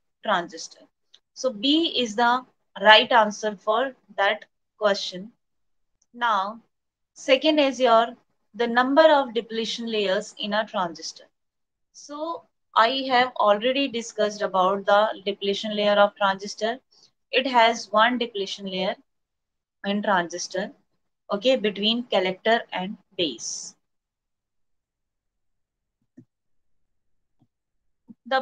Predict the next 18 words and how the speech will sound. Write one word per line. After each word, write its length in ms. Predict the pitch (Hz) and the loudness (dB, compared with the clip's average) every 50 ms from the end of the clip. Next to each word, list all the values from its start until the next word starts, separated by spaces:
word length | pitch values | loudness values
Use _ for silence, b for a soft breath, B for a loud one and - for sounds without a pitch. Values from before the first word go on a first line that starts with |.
| 233 | 0
base 480 | 233 277 294 311 339 370 359 - - - - | 0 0 2 2 0 -2 -4 -6 -8 -2 4
of 320 | - 226 226 233 240 - _ _ - - | 6 6 6 6 4 0 _ _ -8 -4
a 320 | 226 220 220 226 226 226 - _ _ _ - | -4 -2 -4 -4 -6 -10 -14 _ _ _ 0
transistor 640 | - 226 208 202 208 208 240 240 - - 269 269 262 254 - | 4 6 6 6 6 2 -2 -4 -2 0 2 0 0 0 -2
is, 460 | 202 185 180 180 180 - - - - _ _ _ _ _ _ _ _ - | -2 -2 -2 -4 -6 -12 -18 -20 -20 _ _ _ _ _ _ _ _ -12
we 200 | 196 214 214 208 | -8 -6 -4 -2
have 220 | 208 202 196 202 | 0 0 0 0
already 520 | - - 208 202 208 214 247 262 254 262 247 | 2 4 4 4 4 4 2 0 0 0 -2
discussed 560 | 254 254 - - - 254 254 262 254 - - _ _ _ _ _ _ _ _ _ - | -2 -2 -2 0 0 2 2 2 0 -4 -12 _ _ _ _ _ _ _ _ _ -2
that 360 | 202 214 208 208 208 214 - - _ _ _ _ _ | 4 6 6 6 6 2 -2 -10 _ _ _ _ _
the 240 | 202 208 220 220 214 202 | -2 0 0 0 0 0
base 460 | 233 247 262 285 302 294 - - - - | 0 0 0 0 -2 -4 -6 -6 -2 0
of 280 | 202 208 202 - 208 - - | 2 2 2 2 0 -2 -8
a 160 | 202 220 226 | -6 -6 -6
transistor 640 | 220 220 214 202 190 196 208 220 - - 214 214 - - - | -6 -2 -2 0 0 -2 -4 -10 -8 -4 -2 -2 -2 -4 -4
is 360 | - 202 226 247 247 - - _ _ - 202 190 | -4 -4 -4 -4 -6 -10 -18 _ _ -18 -8 -2
doped. 400 | - 208 185 165 156 - - - _ _ _ _ _ _ _ _ _ _ - | 0 0 2 0 -2 -4 -10 -20 _ _ _ _ _ _ _ _ _ _ -10
Means, 400 | 208 208 202 214 233 226 - - | -6 -6 -4 -6 -6 -10 -14 -20